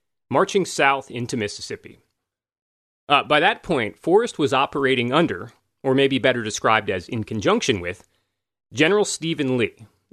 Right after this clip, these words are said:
uh, who took a much more hands-off approach to managing Forrest than Braxton Bragg had. The original plan was to hang back and try to, uh, sniff out Sturgis's intentions. The rebel forces in the area were spread out, so Stephen Lee would work on getting the men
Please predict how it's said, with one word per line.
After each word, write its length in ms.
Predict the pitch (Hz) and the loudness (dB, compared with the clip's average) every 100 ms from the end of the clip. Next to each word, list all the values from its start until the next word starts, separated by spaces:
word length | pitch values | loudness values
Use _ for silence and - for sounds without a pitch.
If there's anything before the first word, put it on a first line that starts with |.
| - | -12
uh, 140 | 92 101 | -8 -4
who 120 | 151 | -4
took 240 | - 220 | 0 0
a 60 | 160 | 2
much 380 | 147 180 - - | 2 0 -2 -4
more 320 | 139 147 135 | 0 0 0
hands-off 680 | 117 151 165 139 131 127 - | -2 -2 -2 0 0 0 -6
approach 520 | - 147 95 - - | -4 -2 -2 -4 -10
to 80 | 117 | -4
managing 400 | 117 117 104 101 | -2 -2 -4 -2
Forrest 540 | 185 175 98 - 117 | 2 2 0 -6 -6
than 320 | 104 104 101 | -2 -2 -2
Braxton 420 | 107 107 - 107 | 0 0 0 -6
Bragg 320 | 104 160 151 110 | -2 -2 -2 -4
had. 240 | 92 78 _ _ _ _ _ _ _ _ _ | -8 -8 _ _ _ _ _ _ _ _ _
The 60 | 117 | 2
original 360 | 202 240 233 | 2 2 0
plan 340 | - 117 101 160 | 0 -2 -2 -4
was 120 | 156 | -6
to 60 | 123 | -4
hang 320 | 147 156 185 | -2 0 2
back 440 | 147 101 143 - _ - | 2 2 0 -12 _ -6
and 360 | 120 117 117 | -2 0 -2
try 220 | 117 143 170 | -2 -2 0
to, 320 | 123 117 - - | -2 -4 -8 -12
uh, 180 | 101 | -10
sniff 400 | 110 - 185 202 | -8 -4 0 0
out 240 | 175 160 - | 2 -2 -2
Sturgis's 600 | - 147 135 131 135 107 | -2 -2 -2 -4 -6 -4
intentions. 640 | 104 147 135 - 82 - _ _ _ _ _ _ _ 120 | -4 -2 -2 -6 -14 -20 _ _ _ _ _ _ _ -8
The 300 | 120 110 110 | -6 -6 0
rebel 320 | 139 170 165 | 2 2 0
forces 420 | - 170 - 117 | 0 -2 -2 -4
in 60 | 117 | 0
the 120 | 107 | 0
area 240 | 104 110 | 0 0
were 140 | 101 104 | -4 -8
spread 380 | - 151 147 | -6 0 2
out, 200 | 120 95 | 2 0
so 220 | - 110 104 | -2 -6 -6
Stephen 460 | - 160 170 160 | -4 -4 -2 0
Lee 180 | 170 151 | 0 -2
would 180 | 117 104 | -4 -2
work 240 | 127 135 | -2 0
on 140 | 117 107 | -2 0
getting 320 | 123 120 110 | 0 -2 -2
the 60 | |
men 380 | 104 110 101 92 | -2 -2 -2 -6